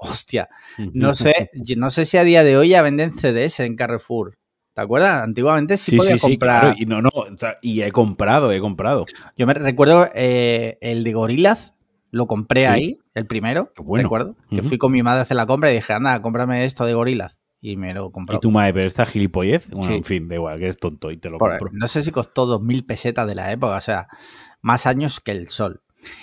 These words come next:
Speaker 1: Eh, dice, "Un saludo a mi parienta que lleva varias semanas enganchada al podcast y ahora se los termina incluso antes que yo. Que vaya bien la grabación". Oye, pues muchísimas gracias.
Speaker 2: Oye,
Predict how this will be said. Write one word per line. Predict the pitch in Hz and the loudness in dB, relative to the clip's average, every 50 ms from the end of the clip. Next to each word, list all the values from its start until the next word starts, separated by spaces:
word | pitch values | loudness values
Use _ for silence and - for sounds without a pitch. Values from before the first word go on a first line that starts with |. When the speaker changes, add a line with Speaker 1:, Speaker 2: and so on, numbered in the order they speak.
| - - _ _ - | -20 -20 _ _ 2
Speaker 1:
Eh, | 139 139 139 139 139 135 135 127 | 4 6 8 8 6 6 4 4
dice, | 139 139 127 - 143 135 131 131 131 131 131 131 127 127 127 147 | 2 0 0 2 4 4 6 6 6 4 4 4 4 4 2 2
"Un | 175 180 | 0 2
saludo | - 202 185 185 190 185 185 | 6 8 8 10 10 10 10
a | 165 | 8
mi | 175 185 180 | 6 6 4
parienta | - 151 143 143 147 151 156 180 180 170 | 4 4 6 4 4 4 4 2 2 4
que | 151 | 4
lleva | 139 139 139 | 4 6 6
varias | 135 139 139 139 143 135 | 6 6 6 4 2 2
semanas | - 135 123 127 131 127 123 - | 0 0 0 2 0 0 0 0
enganchada | 143 135 127 117 - 135 131 123 | -2 -2 -2 -2 0 0 0 0
al | 107 - | 0 2
podcast | - 143 143 - - 127 165 - - _ | 2 2 2 2 0 -2 -2 -2 -8 _
y | 151 135 | 0 2
ahora | 131 131 147 165 175 | 4 6 6 4 4
se | - - 143 | 2 0 0
los | 127 - | 0 0
termina | - 120 117 131 143 156 | -2 -2 -2 -2 -2 -2
incluso | 160 - 143 135 120 - 120 | -4 -4 -4 -6 -2 -2 -2
antes | 127 131 156 - | 0 0 -2 -2
que | - 110 107 | -2 -2 -2
yo. | 107 98 90 | -2 -4 -6
Que | 107 | -4
vaya | 107 110 120 135 135 | -4 -2 -2 0 0
bien | 131 135 | 0 0
la | 143 139 | -2 -2
grabación". | 131 113 101 95 - - 107 101 | -2 -2 -2 -4 -4 -6 -6 -4
Oye, | 107 120 143 147 127 | -2 0 0 0 0
pues | 123 113 104 | 0 -4 -4
muchísimas | 104 98 - 101 - - 135 127 117 | -6 -10 -14 -16 -12 -10 -10 -10 -8
gracias. | 104 107 117 - - 123 | -8 -10 -10 -4 2 6
Speaker 2:
Oye, | 113 120 110 | 6 6 6